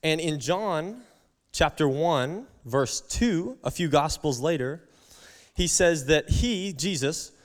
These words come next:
was with God in the beginning. He was with God in the beginning. So when Jesus says this, he's talking from experience. When he says, "Your kingdom come, your will be done on earth as it is in heaven,"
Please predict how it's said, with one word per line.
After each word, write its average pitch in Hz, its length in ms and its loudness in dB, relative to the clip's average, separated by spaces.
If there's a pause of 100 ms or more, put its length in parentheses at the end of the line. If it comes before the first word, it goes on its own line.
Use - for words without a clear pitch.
(200)
was 135 260 4
with 147 380 0
God 123 420 2
in 135 200 -8
the 127 60 -6
beginning. 117 420 -8
He 175 180 -2
was 156 200 -2
with 147 300 0
God 127 300 0 (180)
in 151 160 -4
the 131 60 -4
beginning. 120 400 -4 (800)
So 185 140 2
when 185 160 2
Jesus 240 340 0
says 226 400 0
this, - 540 -4 (280)
he's 202 360 -2
talking 190 500 -4
from 156 240 -4
experience. - 1000 -4 (220)
When 151 140 2
he 156 60 2
says, 147 280 2
"Your 190 100 4
kingdom 170 320 -2
come, 117 300 -4 (200)
your 185 240 6
will 185 180 2
be 170 140 0
done 156 200 2
on 143 140 -2
earth 175 220 0
as 147 200 0
it 151 120 -2
is 147 120 -2
in 139 100 -6
heaven," 113 340 -6